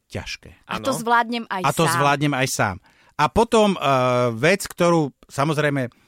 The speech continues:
Speaker 1: najhoršie, najhoršie veci na svete, aké vznikli v poslednej dobe, sú tutoriály na YouTube, ktoré ti
Speaker 2: Joj.
Speaker 1: ukazujú, že každá vec, ktorú ty sa rozhodneš urobiť,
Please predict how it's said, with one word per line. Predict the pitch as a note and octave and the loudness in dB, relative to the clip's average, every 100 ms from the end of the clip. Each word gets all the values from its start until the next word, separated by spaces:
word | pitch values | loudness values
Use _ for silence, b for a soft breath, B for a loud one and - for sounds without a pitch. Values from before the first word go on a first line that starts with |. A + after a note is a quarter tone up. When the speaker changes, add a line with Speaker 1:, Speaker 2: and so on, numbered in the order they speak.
| b B2 B2 | b -6 -4
Speaker 1:
najhoršie, | B2 C3+ D#3 F3+ E3+ - D3 C#3+ | 0 0 2 0 -2 -2 0 0
najhoršie | A#2+ C#3 D3 D3 C#3+ | -2 -2 -2 -2 -4
veci | C#3 C3+ | -4 -4
na | B2+ | -4
svete, | D3+ C3+ | -4 -6
aké | C3 B2+ C3 B2 A2 | -8 -4 -2 -2 -4
vznikli | G#2+ B2 C3 C3 | -6 -8 -6 -8
v | - | -8
poslednej | B2+ C3+ A#2+ A2+ | -6 -4 -4 -4
dobe, | G#2 B2 C3 | -4 -4 -2
sú | B2 - A2+ | -4 -6 -8
tutoriály | C3+ C#3 C3 B2+ B2 | -8 -6 -4 -2 -2
na | A2+ | -2
YouTube, | A#2 - B2 C#3+ | -4 -6 -2 -2
ktoré | D#3 - E3 D3+ D3+ | -2 -8 -16 -2 -2
ti | D#3 | -2
Speaker 2:
Joj. | - | -6
Speaker 1:
ukazujú, | G3 G#3+ D#3+ F3 D#3 | -2 0 2 2 2
že | C#3+ | -2
každá | - F#3+ G#3 D#3+ | 0 0 2 2
vec, | E3+ - - - b b b _ | 0 -4 -10 -16 b b b _
ktorú | - E3 D#3+ D3+ D3 C3+ A2+ | -2 0 2 2 0 -2 -8
ty | - | -8
sa | D#3+ D3 | -4 0
rozhodneš | D3+ E3 D#3+ C#3 | 0 0 -2 -4
urobiť, | C#3+ D3 C#3 F3 - | -2 -2 -2 -4 -6